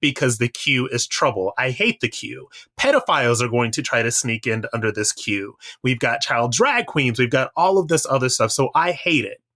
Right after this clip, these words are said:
I think it's trouble. What do you think about the Q?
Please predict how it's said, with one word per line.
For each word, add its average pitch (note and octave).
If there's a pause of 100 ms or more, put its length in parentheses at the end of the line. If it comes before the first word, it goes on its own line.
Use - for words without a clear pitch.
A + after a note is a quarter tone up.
(100)
I E3+
think F#3
it's C#3
trouble. G2+ (160)
What G3
do F3+
you F3
think C3
about A#2
the A#2
Q? -